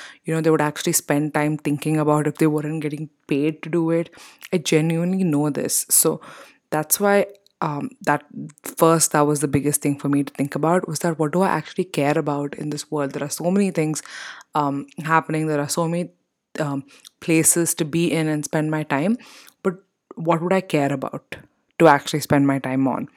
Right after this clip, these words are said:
And I truly believe that to see any sort of success, um, that you don't have to absolutely go through hell for, that it's really important that the work that you spend so much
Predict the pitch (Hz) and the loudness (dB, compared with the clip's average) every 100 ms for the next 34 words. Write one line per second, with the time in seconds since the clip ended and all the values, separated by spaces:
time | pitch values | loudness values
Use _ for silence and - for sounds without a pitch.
0 | - - - _ - 185 190 - 214 226 | -20 -20 -20 _ -6 -2 0 2 4 4
1 | 214 160 151 139 - - 151 151 - - | 4 4 4 2 0 -2 0 0 -4 -2
2 | 180 - 220 170 160 185 - 147 151 170 | 0 4 2 2 0 -2 -2 -2 -2 -2
3 | 151 - 151 - - 135 151 - - - | -4 -6 -6 -6 -6 -4 -6 -8 -14 -20
4 | - - - - - 156 151 151 - 156 | -20 -20 -20 -6 0 2 0 -2 -2 0
5 | 175 160 160 160 - 165 - 151 135 156 | 2 2 -2 -4 -4 -4 0 -2 0 -2
6 | 156 - 165 156 151 - 160 143 - 151 | -2 -2 0 4 4 4 -2 -2 0 2
7 | 156 - 175 180 226 - _ _ - 175 | 2 2 2 2 0 -6 _ _ -12 -4
8 | 185 185 - 165 170 190 196 175 - 147 | -2 -2 0 2 2 0 -2 -4 -4 -4
9 | 147 156 180 - - - - _ 175 165 | -4 -4 -6 -10 -18 -18 -20 _ -2 -2
10 | - 165 180 151 156 170 185 - 214 196 | -2 0 0 2 4 2 2 -4 -4 -2
11 | - - 170 - - - - 185 190 190 | -4 -6 -8 -8 -6 -4 0 2 2 2
12 | 151 139 - | 0 -2 -8